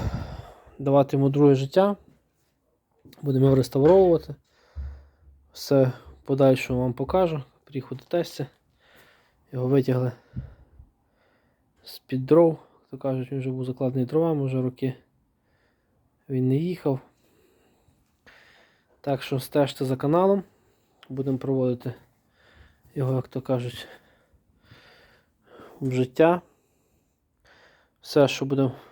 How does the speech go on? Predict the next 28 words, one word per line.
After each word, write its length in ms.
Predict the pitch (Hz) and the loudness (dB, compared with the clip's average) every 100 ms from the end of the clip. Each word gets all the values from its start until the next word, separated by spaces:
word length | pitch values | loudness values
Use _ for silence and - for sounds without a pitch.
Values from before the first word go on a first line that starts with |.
| - | -6
виходити, 640 | 143 - 185 175 - 156 147 _ _ _ | -6 0 0 0 -4 -8 -10 _ _ _
як, 140 | 135 127 | -8 -6
які 220 | 123 143 | -6 -4
будуть 240 | 135 131 | -2 0
роботи 360 | 135 139 139 131 | 0 0 0 0
з 40 | |
ним 120 | 131 123 | -2 0
проводитися, 560 | 139 180 165 - 143 - _ _ _ _ _ _ | 2 2 0 -4 -16 -16 _ _ _ _ _ _
все 220 | - 147 143 | -6 0 2
вам 80 | |
буду 180 | 135 131 | 2 0
показувати. 720 | - - 190 185 165 151 151 - _ - | -2 0 2 4 2 0 -4 -8 _ -6
Аж 180 | 160 156 | -4 -2
до 80 | 147 | -4
самої 380 | 147 143 143 | -2 0 2
заводки, 680 | 131 143 165 - - 139 131 _ - | 2 4 2 2 -6 -8 -8 _ -8
виїзду 460 | 139 139 135 135 - _ _ _ _ _ _ _ _ _ _ | 0 0 0 -4 -12 _ _ _ _ _ _ _ _ _ _
десь 500 | 123 127 123 - - _ _ _ _ _ _ _ _ _ _ _ | -4 -2 -2 -8 -16 _ _ _ _ _ _ _ _ _ _ _
на 120 | 127 120 | -10 -6
дорогу. 380 | 120 117 120 - _ _ _ _ _ - _ _ _ - _ | -4 -4 -6 -12 _ _ _ _ _ -20 _ _ _ -20 _
Так 180 | 139 127 | -10 -6
що 120 | 139 | 0
наразі 300 | 135 131 131 | 4 4 4
всім 280 | - 135 131 | 0 -2 4
дякую. 420 | 165 185 180 170 - _ - | 4 4 0 -2 -6 _ -20
Стежте, 500 | - - 160 165 - | -6 2 2 2 -2
нагадую, 280 | 131 131 131 | -2 0 -2
мотоцикл 360 | 131 - - | -2 -2 -2